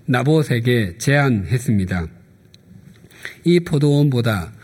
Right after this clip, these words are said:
더 좋은 포도원을 줄 터이니 물물 교환을 하든지 아니면 포도원을 돈을 지불하고 사고 싶다"고 했습니다.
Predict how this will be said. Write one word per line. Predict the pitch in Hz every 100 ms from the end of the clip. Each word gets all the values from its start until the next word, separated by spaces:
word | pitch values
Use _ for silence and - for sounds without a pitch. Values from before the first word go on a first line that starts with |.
| - -
더 | 156 165
좋은 | 170 117 113 139 160 160
포도원을 | - 135 143 147 147 123 113
줄 | - 123
터이니 | 131 143 113 101 110 95 - - - -
물물 | 156 175 180 180 180 170
교환을 | 156 147 127 120
하든지 | 110 135 139 117 104 107 - - - _ _ - - - - - -
아니면 | 147 165 175 143 120 92 78 - - - -
포도원을 | - 170 175 180 175 143 113 -
돈을 | 123 131 151 170 165
지불하고 | 170 175 170 160 113 113 104 78 - -
사고 | - 165 165 180
싶다"고 | 214 - - 104 98 113 113 104 98 - -
했습니다. | 139 - 104 90 80